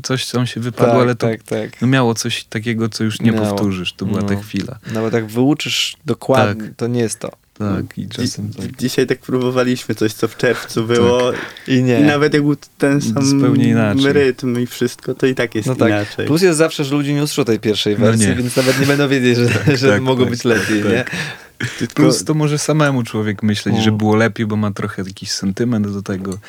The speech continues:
Speaker 3: Tak.
Speaker 1: Pamięta, jak to powstało.
Speaker 2: Tak, to też jest kolejna pułapka, że,
Speaker 1: Mm.
Speaker 2: mm, że nam się różne rzeczy wydają fajniejsze, a potem po czasie, jak się tego słucha z dystansu, to się z-,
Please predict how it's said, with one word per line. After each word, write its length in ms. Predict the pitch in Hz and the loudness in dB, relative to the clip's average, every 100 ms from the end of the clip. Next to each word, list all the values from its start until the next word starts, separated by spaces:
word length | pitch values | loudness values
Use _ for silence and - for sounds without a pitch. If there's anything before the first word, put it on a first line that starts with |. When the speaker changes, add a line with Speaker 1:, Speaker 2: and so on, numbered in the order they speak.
| - | -12
Speaker 3:
Tak. 80 | 101 | -4
Speaker 1:
Pamięta, 360 | 107 104 107 107 | 0 2 2 2
jak 180 | 104 - | -2 -4
to 120 | 98 | -10
powstało. 380 | 104 98 117 113 | -4 2 4 4
Speaker 2:
Tak, 80 | |
to 80 | 101 | 4
też 160 | 101 143 | 2 0
jest 140 | 139 | -2
kolejna 340 | - 120 123 117 | 2 2 2 -2
pułapka, 560 | 104 104 107 - 101 | -2 -2 -2 -2 -4
że, 120 | 98 98 | -2 0
Speaker 1:
Mm. 140 | 113 113 113 | 0 0 -2
Speaker 2:
mm, 720 | 95 95 95 95 95 90 90 87 - - - - _ - | -4 -6 -6 -6 -8 -8 -12 -16 -20 -20 -20 -20 _ -14
że 160 | 104 101 | -8 -4
nam 180 | 98 | -4
się 200 | 98 104 101 - 67 87 92 | -4 -6 -8 -8 -10 -8 -6
różne 280 | 110 104 104 | -6 -6 -6
rzeczy 220 | 101 - | -6 -8
wydają 420 | 101 98 101 101 | -6 -4 -4 -6
fajniejsze, 880 | - 104 101 101 101 95 104 101 98 - 110 95 | -6 -6 -4 -4 -4 -6 -6 -6 -8 -10 -12 -10
a 80 | 92 | -8
potem 320 | - 104 104 | -8 -8 -8
po 120 | - | -6
czasie, 360 | 98 107 104 107 | -4 -4 -4 -6
jak 140 | 104 | -8
się 360 | - 101 104 101 - - - | -8 -8 -6 -8 -10 -14 -10
tego 220 | 107 104 | -8 -8
słucha 320 | - 107 107 | -10 -8 -8
z 60 | 95 | -6
dystansu, 440 | 98 107 101 - | -8 -6 -6 -8
to 120 | - | -12
się 200 | - 110 | -12 -10
z-, 140 | 104 | -12